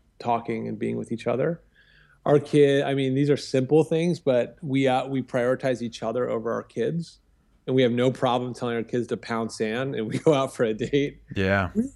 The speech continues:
Speaker 1: we wanna come." We're like, "No, you don't get to come. See ya." Try, trying to put each other first. But I mean, like, Mike, I mean, I'm dead serious, man. We are, you know, it's been, it's been up and down. So we are, we've had to learn the hard way. So you don't
Speaker 2: Yeah.
Speaker 1: end up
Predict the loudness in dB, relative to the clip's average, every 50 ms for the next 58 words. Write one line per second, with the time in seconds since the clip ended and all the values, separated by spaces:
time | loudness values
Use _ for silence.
0 | _ 4 6 8 8 8 8 8 6 4 4 2 0 0 0 0 -2 -2 -4 -6
1 | -8 -8 -6 -6 -4 -2 -2 -2 -2 -2 -2 -2 -2 -2 -2 -4 -4 -6 -6 -6
2 | -8 -8 -8 -10 -10 -10 -8 -6 -4 -4 -6 -6 -10 _ _ _ _ _ _ _
3 | _ _ _ _ _ _ _ _ _ _ -2 0 2 2 2 0 -4 _ _ _
4 | _ _ _ _ -6 -2 -2 -2 -2 -2 -6 -8 -6 -6 -6 -6 -4 -4 -4 -2
5 | -2 -4 -4 -4 -4 -4 -2 -4 -4 -8 -12 _ -20 _ _ _ _ _ _ _
6 | _ _ -4 0 2 2 2 2 0 0 0 0 -2 -2 -2 -4 -2 -2 -2 -4
7 | -4 -8 -8 -8 -6 -8 -8 -10 -12 -10 -8 -6 -6 -6 -6 -6 -2 -2 -2 -2
8 | -2 -6 -8 -6 -2 0 2 2 2 0 -2 -10 -18 _ _ _ _ _ _ _
9 | _ _ _ _ _ _ _ _ -20 _ _ -12 -8 -6 -4 -2 -2 -4 -4 -6
10 | -6 -4 -4 -2 -4 -4 -6 -8 -12 -8 -4 -4 -4 -2 -4 -6 -6 -6 -6 -4
11 | -4 -4 -4 -4 -6 -8 -8 -12 -16 -10 -4 -2 0 0 2 2 2 2 2 2
12 | 2 2 0 -2 -4 _ _ -20 -20 -20 _ _ _ _ _ _ _ _ -16 -12
13 | -10 -8 -8 -6 -4 -4 -2 0 0 0 0 0 0 -2 -2 -2 -2 -2 0 0
14 | -2 -4 -6 -10 -8 -2 0 2 2 4 2 2 0 -2 -4 -4 -2 0 0 -2